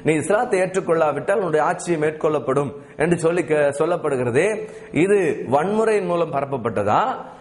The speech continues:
அல்லது இது வந்து பிரச்சாரத்தின் மூலம் பரப்பப்பட்டதா என்பதை நாம் சிந்தித்து பார்க்க வேண்டும் சகோதரர்களே. ஆனால் இன்றைக்கு இஸ்லாமிய சகோதரர்கள் இன்றைக்கு தீவிரவாதம் என்பது இஸ்லாம் சொல்லவில்லை, நாம் இஸ்லாமிய சகோதரர்களை தீவிரவாதிகள் என்று சொல்லவில்லை,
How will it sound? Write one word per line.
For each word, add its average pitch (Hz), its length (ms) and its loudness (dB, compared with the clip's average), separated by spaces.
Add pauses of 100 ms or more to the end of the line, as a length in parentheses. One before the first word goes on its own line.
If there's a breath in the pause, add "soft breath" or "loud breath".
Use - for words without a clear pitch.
(260 loud breath)
அல்லது 175 720 2 (200)
இது 165 220 2
வந்து 160 520 0 (240)
பிரச்சாரத்தின் 180 600 0
மூலம் 156 260 0
பரப்பப்பட்டதா 92 680 -2 (180)
என்பதை 160 360 4
நாம் 170 140 0
சிந்தித்து 151 380 -2
பார்க்க 123 260 0
வேண்டும் 120 220 -2
சகோதரர்களே. 104 680 0 (440 loud breath)
ஆனால் 202 600 0
இன்றைக்கு 196 520 4
இஸ்லாமிய 202 520 0
சகோதரர்கள் 185 720 0
இன்றைக்கு 180 380 -2
தீவிரவாதம் 180 640 0
என்பது 170 560 0 (180 loud breath)
இஸ்லாம் 185 380 0
சொல்லவில்லை, 170 500 2
நாம் 170 460 -4
இஸ்லாமிய 220 600 2
சகோதரர்களை 196 580 0
தீவிரவாதிகள் 160 540 0
என்று 131 180 -2
சொல்லவில்லை, 104 600 -2